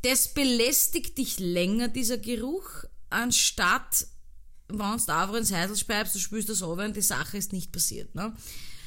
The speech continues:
Ähm, und deswegen war ich dann letzte Woche auch wirklich, äh, drei Tage gar nicht mehr in der Arbeit, weil's mir so dreckig ging. Aber zugleich habe ich aber auch die Zeit und die Energie verloren, für Vanessas Geburtstag Dinge zu organisieren.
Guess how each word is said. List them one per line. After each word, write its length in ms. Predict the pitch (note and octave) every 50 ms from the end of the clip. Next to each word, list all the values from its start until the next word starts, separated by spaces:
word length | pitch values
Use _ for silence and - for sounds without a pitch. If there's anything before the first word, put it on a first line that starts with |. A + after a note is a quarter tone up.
| - - - -
Ähm, 540 | - A3+ A3+ A3+ A3+ A3+ A#3 A#3 A#3 A#3 - -
und 180 | - A#3+ G3+ G#3+
deswegen 320 | A3 A3 - C4+ C4 A#3
war 160 | G#3+ F#3+ F3+
ich 140 | G#3+ A3 -
dann 160 | - B3 A3+
letzte 420 | A3 G#3 A3 A3 - - B3 G#3 F#3+
Woche 320 | G#3+ A3 - - A3+ -
auch 240 | - E3 E3+ F3 F3
wirklich, 540 | G3+ G#3 G3+ - F#3+ A3 G#3 - - - - -
äh, 340 | - G3 F#3+ F#3+ F#3+ F#3+ F#3 -
drei 220 | - G3 E3+ E3+ F#3
Tage 320 | - G3+ F#3+ G3 G3+ G3+
gar 160 | G3+ E3+ D#3
nicht 180 | E3 G#3 G3+ -
mehr 100 | G3+ F#3+
in 60 | F#3+
der 80 | F#3+ F3+
Arbeit, 320 | A2+ C3+ E3 G3 G3+ G3+
weil's 120 | - F3+ E3
mir 120 | F#3+ F3+
so 80 | F3 F#3
dreckig 360 | - - E3+ - - G#3+ - -
ging. 240 | F#3 F3+ G#3 -
Aber 280 | - - G#3 G3 G3+ G#3
zugleich 520 | - - A3 - G#3+ G3 G3+ A#3 A#3 A#3+
habe 140 | A#3 - A3
ich 120 | G#3 A3 A3+
aber 160 | A3 A3 C3+
auch 300 | D3 F#3+ G#3 G#3+ G#3 - - - - - - -
die 100 | G#3+ G#3
Zeit 560 | G3+ - - G#3+ F#3+ F#3 F#3+ A3+ C4 - -
und 280 | - - A3+ G#3+ G3+ G3+
die 80 | A3 -
Energie 500 | - G#3 G3+ F#3+ G3+ - A3+ B3+ C#4+ -
verloren, 580 | - A#3 G3+ F#3 F3 E3+ F3 F#3 G#3 A#3 A#3+
für 500 | - - - - G#3+ G#3+ G#3+ A3 A3 G#3
Vanessas 440 | G3+ G3 F#3+ F#3 F#3 F#3 G#3 G3+ -
Geburtstag 580 | - G3+ - - F#3+ F#3 F3 - - G#3 G3+ -
Dinge 240 | G3 F#3 F3+ E3+
zu 140 | - - -
organisieren. 760 | G#2+ A2 C3 D#3+ D3+ D3+ E3+ - - - - - - - -